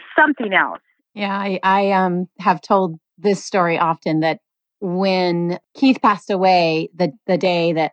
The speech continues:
Speaker 2: that he died, um, was also my daughter's birthday. And he was the, when I posted on Facebook, "Happy birthday, Renee," Keith was the first person to comment underneath that and say, "Happy birthday, Renee." <laughs>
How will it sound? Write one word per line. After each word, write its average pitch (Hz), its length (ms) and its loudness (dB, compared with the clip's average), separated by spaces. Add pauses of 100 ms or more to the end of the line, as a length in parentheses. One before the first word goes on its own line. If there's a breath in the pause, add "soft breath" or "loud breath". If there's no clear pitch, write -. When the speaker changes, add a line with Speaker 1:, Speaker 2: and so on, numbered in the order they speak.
(140)
Speaker 2:
that 170 180 -2
he 160 100 -4
died, 156 580 0
um, 151 300 -4
was 165 140 -2
also 175 280 -2
my 156 280 -2 (320)
daughter's 151 300 -4
birthday. 151 460 -10 (600)
And 151 560 -2 (200)
he 208 240 0
was 190 180 -4
the, 175 160 -6 (140)
when 175 180 -2
I 170 100 -2 (200)
posted 202 360 0
on 180 180 2
Facebook, 175 680 -2
"Happy 175 300 -2
birthday, 170 800 -2
Renee," 160 680 -2
Keith 196 220 -2
was 180 160 -8
the 165 220 -6
first 165 420 -8 (480)
person 185 420 0
to 180 120 -8
comment 160 500 -2 (220)
underneath 185 460 0
that 160 200 2
and 156 180 -2
say, 156 400 -4
"Happy 170 240 -4
birthday, 165 440 -4
Renee." 170 360 -2
<laughs> 151 360 -4